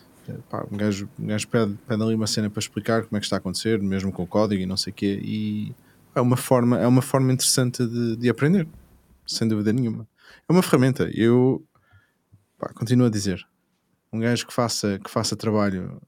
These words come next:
com base em conhecimento, se usar, se usar uma ferramenta destas e o outro não, faz o trabalho duas vezes ma-, mais depressa. Tem hipótese. Não é? Mesmo para escrever ou, pá, para, sei lá,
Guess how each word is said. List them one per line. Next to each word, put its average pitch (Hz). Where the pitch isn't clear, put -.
com 113
base 110
em 107
conhecimento, 104
se -
usar, 104
se -
usar 107
uma 101
ferramenta 104
destas 95
e 104
o -
outro 101
não, 101
faz 101
o -
trabalho 101
duas 95
vezes 95
ma-, 85
mais 85
depressa. -
Tem -
hipótese. -
Não 120
é? 92
Mesmo 131
para 143
escrever 117
ou, 95
pá, -
para, 101
sei -
lá, 87